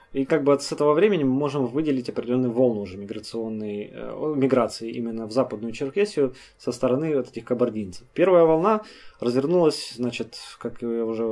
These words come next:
описывал, э, в шестьдесят третьем году, после постройки крепости Моздок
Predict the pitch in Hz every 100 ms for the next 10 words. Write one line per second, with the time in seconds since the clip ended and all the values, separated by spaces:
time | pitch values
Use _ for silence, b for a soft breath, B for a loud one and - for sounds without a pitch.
0 | 110 117 120 113 - 104 98 - 113 113
1 | 107 - - - - 123 - 123 120 113
2 | 120 139 208 233 - _ _ _ _ _
3 | _ 147 - 143 139 143 131 139 135 120
4 | - 127 127 123 127 -